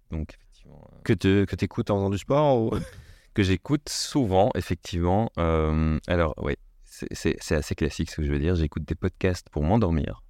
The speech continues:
Speaker 1: parfois.
Speaker 2: Ouais.
Speaker 1: Euh, ça fait partie d'un des moments où j'écoute le plus de podcasts. Et l'autre moment, c'est quand je suis dans les transports en commun
Speaker 2: Ouais.
Speaker 1: ou, euh, ou
Speaker 2: Ouais.
Speaker 1: sur mon vélo, effectivement.
Speaker 2: Et
Speaker 1: Ou
Speaker 2: t'y
Speaker 1: dans la voiture.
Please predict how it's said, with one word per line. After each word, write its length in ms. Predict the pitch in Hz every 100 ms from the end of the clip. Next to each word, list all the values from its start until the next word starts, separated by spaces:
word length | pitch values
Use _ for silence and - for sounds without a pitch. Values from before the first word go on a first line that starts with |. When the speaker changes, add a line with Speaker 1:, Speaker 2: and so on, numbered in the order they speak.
| - - _
Speaker 1:
parfois. 380 | - - - - - -
Speaker 2:
Ouais. 240 | 110 107 - - _ - -
Speaker 1:
Euh, 600 | 78 78 78 76 76 73 - - -
ça 240 | - 78
fait 100 | 73
partie 320 | 76 78 - 101 82
d'un 300 | 82 87 123
des 80 | 92
moments 220 | 82 95
où 60 | 98
j'écoute 220 | 82 -
le 60 |
plus 160 | 80 104
de 120 | 92
podcasts. 480 | 82 78 - 98 -
Et 180 | - 95
l'autre 460 | 92 90 98 113 -
moment, 260 | 80 76 95
c'est 140 | -
quand 180 | - 80
je 60 |
suis 160 | 76 -
dans 120 | 82
les 60 | 76
transports 340 | - - -
en 40 | 71
commun 200 | 67 76 - -
Speaker 2:
Ouais. 220 | 104 110
Speaker 1:
ou, 80 | 80
euh, 220 | 73 73 -
ou 60 |
Speaker 2:
Ouais. 60 | 82
Speaker 1:
sur 100 | 82
mon 140 | 80
vélo, 280 | 73 73 76
effectivement. 380 | 73 - - 80 - -
Speaker 2:
Et 40 | 104
Speaker 1:
Ou 40 |
Speaker 2:
t'y 80 | 98
Speaker 1:
dans 60 | 90
la 80 |
voiture. 300 | 80 80 -